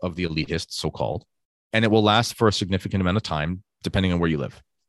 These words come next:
But it cannot stand because it's based on, uh, wrong information and blind spots. However, the problem for the P P C left or, uh,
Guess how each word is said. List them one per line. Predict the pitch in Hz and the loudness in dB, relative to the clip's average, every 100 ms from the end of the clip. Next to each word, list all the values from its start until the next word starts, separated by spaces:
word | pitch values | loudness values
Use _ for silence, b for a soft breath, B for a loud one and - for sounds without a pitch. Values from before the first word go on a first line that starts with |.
| _ _ B B B B B | _ _ B B B B B
But | 127 | 4
it | 123 | 4
cannot | - 160 160 139 | 4 6 6 4
stand | - 90 87 | 2 2 2
because | 87 98 87 | 0 -2 -4
it's | - | 0
based | 101 101 - | 2 2 2
on, | 90 87 _ _ _ _ _ | -2 -2 _ _ _ _ _
uh, | 90 85 | -2 0
wrong | 87 113 147 | 2 6 6
information | 143 131 117 82 78 78 78 - - | 4 0 -4 -4 -6 -8 -12 -16 -8
and | 92 90 | -4 0
blind | 90 95 | 2 2
spots. | - - - - - _ _ _ _ _ b b b b b - | -2 -8 -8 -14 -20 _ _ _ _ _ b b b b b 0
However, | 113 147 160 85 117 - _ _ _ _ _ _ - | 4 6 6 6 2 -2 _ _ _ _ _ _ -8
the | 87 | -2
problem | - 135 160 160 139 | 6 8 8 8 4
for | 117 | 4
the | 98 | 2
P | - 113 | 2 0
P | 104 | 0
C | - 113 110 101 | 0 0 0 0
left | 98 127 - 104 | -2 -2 -4 -6
or, | 92 85 80 | -4 -4 -4
uh, | 82 76 | -4 -4